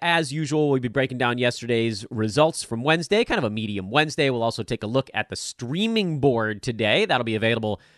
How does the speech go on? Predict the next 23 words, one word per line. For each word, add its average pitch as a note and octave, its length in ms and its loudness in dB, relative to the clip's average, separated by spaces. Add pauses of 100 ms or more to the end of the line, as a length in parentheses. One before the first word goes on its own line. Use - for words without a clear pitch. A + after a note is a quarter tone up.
(460)
in D#3+ 200 2
visual E3 460 6
form E2 460 -4
to A2 160 -2
our F#2 120 2
pals G2 380 2
watching A2 460 -2
live A2+ 560 2
over A#2 260 0
on G2+ 140 -2
the F#2+ 80 -6
YouTube G2+ 440 -6
side. G3+ 360 6
I E3 140 4
hope C3 180 -2
that A#2 120 0
everybody A2+ 360 -2
on G2 100 -4
the F#2 80 -8
recorded A#3+ 480 -2
pod G#2+ 280 0
side C3 420 0 (760)
is, B3 520 6